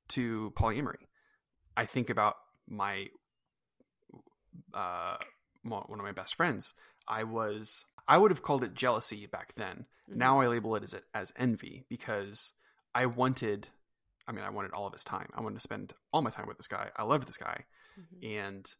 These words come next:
Speaker 1: he also had a family. He had kids. Like, he had <laughs> other
Speaker 2: Yeah.
Speaker 1: commitments and relationships to maintain outside of me, right? So this isn't a, a, a thing that we experience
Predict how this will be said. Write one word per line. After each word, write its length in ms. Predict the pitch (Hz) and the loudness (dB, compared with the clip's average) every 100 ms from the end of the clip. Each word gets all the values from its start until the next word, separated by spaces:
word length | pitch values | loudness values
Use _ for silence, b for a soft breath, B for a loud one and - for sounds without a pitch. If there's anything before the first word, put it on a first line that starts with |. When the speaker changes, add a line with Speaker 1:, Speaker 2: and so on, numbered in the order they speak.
| - | -10
Speaker 1:
he 160 | 147 | 2
also 160 | 208 220 | 4 4
had 60 | 202 | 2
a 40 | |
family. 280 | 185 208 123 | 4 2 0
He 120 | 143 | 0
had 140 | 170 - | 0 0
kids. 300 | 190 131 - | 0 2 0
Like, 100 | 120 | -2
he 140 | 170 | -2
had 320 | - 170 170 - | 4 8 8 6
<laughs> 100 | - | 2
other 320 | - 160 147 147 | 6 8 8 4
Speaker 2:
Yeah. 340 | 214 185 180 175 _ - | 0 -2 -4 -8 _ -4
Speaker 1:
commitments 540 | 147 131 120 107 - | 0 2 0 0 -2
and 100 | 127 | -2
relationships 500 | 117 113 113 110 98 - | -2 -2 -4 -6 -6 -6
to 80 | |
maintain 460 | 104 101 117 101 104 - - | -8 -8 -8 -8 -10 -10 -4
outside 340 | 107 104 - | -2 -2 -4
of 60 | - | -6
me, 180 | - - | -14 -6
right? 180 | 107 - _ _ _ _ _ _ _ _ | -4 -4 _ _ _ _ _ _ _ _
So 120 | - | 0
this 120 | 160 170 | 2 4
isn't 220 | 208 175 | 6 6
a, 180 | 123 131 | 4 4
a, 260 | 107 104 | 2 0
a 40 | 117 | -2
thing 180 | 160 | 2
that 100 | 135 | 4
we 80 | 120 | 4
experience 380 | 117 - 120 110 | 0 0 0 0